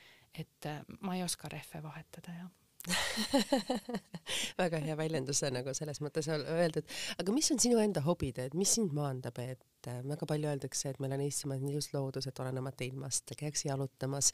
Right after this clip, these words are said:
Speaker 2: Räägitakse oma puudega, kes on nagu armsaks saanud juba jalutusringidel või, või sa mainisid tikkimist, mida sinu isa siis tegi,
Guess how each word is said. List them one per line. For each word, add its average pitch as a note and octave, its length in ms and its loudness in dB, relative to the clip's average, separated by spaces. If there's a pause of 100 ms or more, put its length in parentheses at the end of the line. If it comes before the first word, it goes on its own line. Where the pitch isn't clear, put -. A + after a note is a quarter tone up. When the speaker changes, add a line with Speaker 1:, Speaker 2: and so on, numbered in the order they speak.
(440)
Speaker 2:
Räägitakse D#3+ 500 2
oma E3+ 120 8
puudega, E3 600 6
kes D#3 220 4
on D3 80 2
nagu D3+ 140 4
armsaks D#3 360 2
saanud D3 240 -2
juba C#3+ 220 -2
jalutusringidel C#3 1080 -4
või, C#3 260 0 (580)
või D3+ 120 2
sa D3 80 2
mainisid D3+ 380 0
tikkimist, C#3 720 -2
mida C3+ 240 -2
sinu C3 640 -4 (120)
isa C3+ 300 -4
siis - 460 2
tegi, D#3+ 340 -4